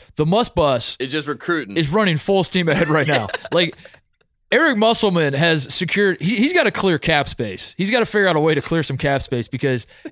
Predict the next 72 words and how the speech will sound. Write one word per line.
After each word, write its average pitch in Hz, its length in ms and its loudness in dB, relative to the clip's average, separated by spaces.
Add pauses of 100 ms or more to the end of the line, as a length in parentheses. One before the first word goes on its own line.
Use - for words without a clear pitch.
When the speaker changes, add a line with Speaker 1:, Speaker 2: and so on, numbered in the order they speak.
Speaker 1:
every 240 220 0
single 220 300 0
story 180 340 0
I 139 60 2
see 135 440 -2 (800)
is 160 120 0
about 165 240 0
how 165 100 2
Nevada 151 480 2
got 135 320 0
a 135 40 -4
guy 139 180 0
to 135 80 0
come 127 220 -4
back, 156 520 0
they 147 80 -2
got 143 160 0
a 131 60 0
transfer, 151 720 -2
or 143 100 -2
they 135 120 -2
landed, 139 280 -2
like, 131 140 -4
a 127 40 -2
five-star 135 420 -2
recruit. 123 380 -4
I'm 143 80 -2
thinking, 185 320 -4
like, 156 140 -2
they 202 100 0
have 220 220 0
to 214 100 0
have, 170 140 0
like, 143 140 -2
twenty-six 156 480 -2
guys 131 260 -2
on 120 80 -6
the 113 80 -4
roster 113 320 -4
at 92 80 -16
this 107 140 -12
point. 95 240 -10
Speaker 2:
Yes. - 340 -6 (320)
Speaker 1:
And, 240 240 0
and 196 120 0
the 190 60 0
Martin 214 280 2
twins 180 280 0
still 180 180 0
haven't 160 180 0
decided 143 320 0
if 127 60 -4
they're 151 120 0
coming 135 220 -2
Speaker 2:
No, 123 40 0
Speaker 1:
back 120 60 2
Speaker 2:
they're, 139 160 2
Speaker 1:
or 110 40 -6
Speaker 2:
they're 139 120 2
Speaker 1:
not. - 60 -4
Speaker 2:
still 151 160 0
Speaker 1:
I - 20 0
don't, 147 180 -6
I - 40 2
don't 220 100 2
Speaker 2:
fifty-fifty. 175 260 0
Speaker 1:
understand 196 360 0
how 156 60 2
this 135 100 -2
is 139 40 -6
gonna 139 140 -2
work. 120 200 -4